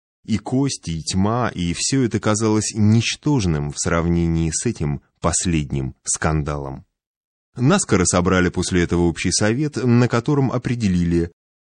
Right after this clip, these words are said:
кассировать немедленно дела приюта, так как основался он негласно, ибо еще и доселе официального разрешения на него не последовало, а после происшедшего скандала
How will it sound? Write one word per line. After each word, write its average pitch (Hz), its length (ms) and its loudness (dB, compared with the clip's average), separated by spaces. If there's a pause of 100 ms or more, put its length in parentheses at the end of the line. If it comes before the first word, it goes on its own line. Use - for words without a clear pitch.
(220)
кассировать 147 760 0
немедленно 101 1040 6
дела 90 360 2
приюта, 123 640 -2 (280)
так 95 280 2
как 87 340 -2
основался 120 800 0
он 98 340 4
негласно, 82 880 2
ибо 107 260 6
еще 98 560 2
и 95 280 2
доселе 101 480 0
официального 85 680 2
разрешения 113 640 0
на 120 80 2
него 110 480 2
не 127 220 2
последовало, 76 880 -2 (100)
а 95 140 0
после 95 540 0
происшедшего 95 1080 0
скандала 107 880 0